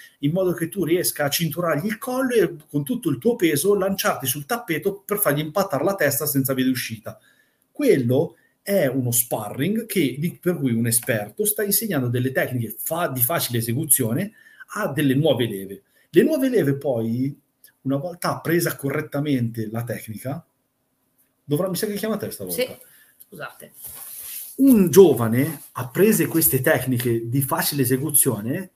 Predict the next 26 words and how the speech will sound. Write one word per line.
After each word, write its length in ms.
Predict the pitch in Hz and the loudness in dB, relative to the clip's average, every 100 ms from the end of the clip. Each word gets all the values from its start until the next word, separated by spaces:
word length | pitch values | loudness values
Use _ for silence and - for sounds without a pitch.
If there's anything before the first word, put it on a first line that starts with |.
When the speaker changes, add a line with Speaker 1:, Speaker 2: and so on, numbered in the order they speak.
| _ | _
Speaker 1:
è 160 | - 220 | 0 2
giusto 400 | 202 262 - 339 | 2 0 -2 -4
che 440 | - 131 107 - _ | -2 0 -2 -6 _
aumenti 500 | - 143 165 156 123 | -2 2 2 2 0
le 100 | 113 | -2
sue 200 | 113 127 | -2 2
skill, 720 | 123 - 117 98 135 254 302 _ _ _ _ | 2 0 -6 -4 -2 -2 -4 _ _ _ _
comp-, 400 | 160 160 147 - _ _ _ | -4 -2 -4 -12 _ _ _
inserendo 840 | 175 165 160 180 185 147 131 113 110 | -2 0 2 2 2 2 2 0 0
nel 160 | 139 139 | 2 2
suo 180 | 151 160 | 4 2
bagaglio 420 | 120 113 127 214 | 2 0 -2 -2
tecnico 380 | 226 226 262 240 | -2 -2 -2 -2
delle 220 | 139 143 | 0 0
mosse, 340 | 147 113 104 | -2 -6 -6
sì, 540 | - - - 277 196 120 _ | -2 0 0 -2 -6 -8 _
magari 520 | - 120 120 135 127 120 | -6 -2 2 2 2 0
di 340 | 131 143 143 | 0 0 -4
esecuzione 560 | 147 123 135 123 123 139 | -6 -4 -2 0 0 0
più 140 | 123 | -2
complessa, 640 | 117 127 123 107 98 202 214 - - - - | -2 -2 -2 -4 -2 -4 -6 -12 -20 -20 -8
ma 320 | 127 196 240 | -4 -2 -4
di 120 | 135 | -2
impatto 520 | 143 - 196 - - 98 | -2 0 -4 -6 -10 -4
maggiore 880 | 120 175 123 131 110 165 - _ _ - | 0 0 4 4 4 2 -2 _ _ -10
sull'avversario. 1200 | - 160 196 254 147 113 - 226 127 117 107 | -8 -4 -2 -2 -2 -2 -2 0 0 0 -4